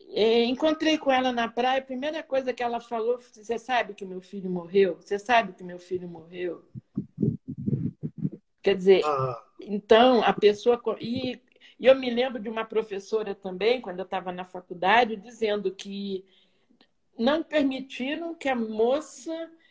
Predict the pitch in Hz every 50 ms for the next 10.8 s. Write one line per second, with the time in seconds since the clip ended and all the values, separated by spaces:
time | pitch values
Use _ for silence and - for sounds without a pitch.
0 | _ - - 220 220 226 226 226 - 247 254 - - - - - 254 269 330 349
1 | - - - - 311 320 320 320 - - 226 233 226 226 254 269 269 - - 269
2 | 226 214 262 254 - - 262 269 240 311 302 - - 311 302 269 240 220 196 185
3 | - - - - - 160 165 - _ _ _ _ _ _ _ _ _ _ _ _
4 | _ _ _ _ _ _ _ - _ _ _ - 269 277 277 - - 262 277 285
5 | - 285 269 - 311 330 277 320 302 294 277 269 233 - 247 233 233 233 226 -
6 | 226 208 208 - 214 214 202 196 202 196 196 196 185 175 185 226 262 277 262 -
7 | 214 - - 214 202 - 247 233 214 175 170 170 - - 180 - - 175 170 156
8 | 165 180 190 175 170 156 156 - _ - 202 196 185 165 151 156 156 - _ _
9 | _ _ _ _ _ _ - - 180 180 - - 196 190 185 170 170 165 - 156
10 | - - 160 160 165 151 160 160 156 147 147 - _ - 180 170